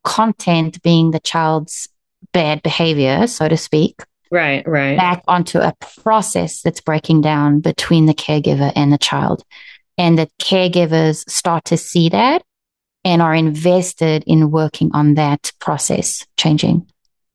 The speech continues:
Speaker 2: Yeah. So part, uh, parental buy-in begins with a phone call and it continues on into those initial sessions. In those moments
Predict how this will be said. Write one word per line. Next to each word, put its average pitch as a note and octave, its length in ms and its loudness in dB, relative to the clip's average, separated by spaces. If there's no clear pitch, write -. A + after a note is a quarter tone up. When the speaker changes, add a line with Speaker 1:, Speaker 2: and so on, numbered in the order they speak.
Speaker 2:
Yeah. F#3+ 420 -2
So E3+ 320 -2
part, G3 440 -2
uh, D3+ 160 -6
parental F#3+ 320 0
buy-in E3 320 0
begins F3 260 0
with F#3+ 120 -2
a F#3+ 60 0
phone E3 320 0
call C#3 380 -2
and E3 180 0
it D3+ 120 -2
continues F3 640 2
on E3 220 2
into D#3 380 0
those D3+ 280 0
initial D3+ 420 2
sessions. C#3+ 720 -2
In F#3+ 220 2
those F3 260 2
moments G3 800 2